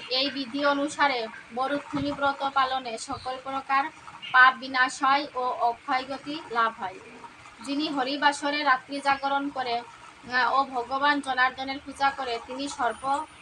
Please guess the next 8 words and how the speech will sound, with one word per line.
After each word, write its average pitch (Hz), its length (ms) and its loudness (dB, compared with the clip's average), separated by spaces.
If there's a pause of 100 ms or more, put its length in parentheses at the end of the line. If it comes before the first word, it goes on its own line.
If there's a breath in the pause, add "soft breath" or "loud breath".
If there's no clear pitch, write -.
(100)
সর্ব 269 460 2
পাপ 277 220 6
মুক্ত 269 280 -8
হয়ে 269 260 -2
পরম 269 300 -4
গতি 254 300 -8
লাভ 254 240 2 (100)
করেন। 196 240 -8